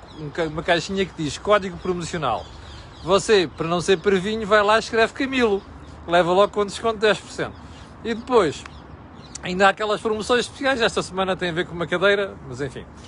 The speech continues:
Daqui a pouco já coloco isso aí. Bem, feita a devida referência, vamos então ao programa de hoje. E vamos começar, naturalmente, pelo período de ordem do dia. E eu vou começar por um tema que tratei aqui ontem e que, cuja informação estava incompleta.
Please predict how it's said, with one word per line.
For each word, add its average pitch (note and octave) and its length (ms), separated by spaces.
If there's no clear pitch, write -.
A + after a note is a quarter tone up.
Daqui D#3 160
a F3+ 40
pouco F3 160
já F3+ 160
coloco D3 300
isso A#2+ 160
aí. - 60
Bem, F#3 180
feita A#3+ 340
a G#3+ 40
devida F#3+ 340
referência, E3+ 640
vamos G#3 320
então A3 500
ao F3 160
programa F3 440
de A#2+ 100
hoje. G2+ 240
E - 20
vamos A3+ 220
começar, D#3+ 340
naturalmente, D#3+ 540
pelo F3 180
período D#3+ 300
de D#3 80
ordem E3 180
do E3+ 140
dia. G#2 220
E F3+ 80
eu A3 80
vou G#3+ 120
começar E3 380
por D#3+ 160
um E3+ 140
tema C3+ 400
que F#3 80
tratei E3 360
aqui D3 220
ontem E3+ 400
e G#3 140
que, A3 240
cuja G#3 360
informação G3+ 520
estava G3+ 360
incompleta. G3+ 640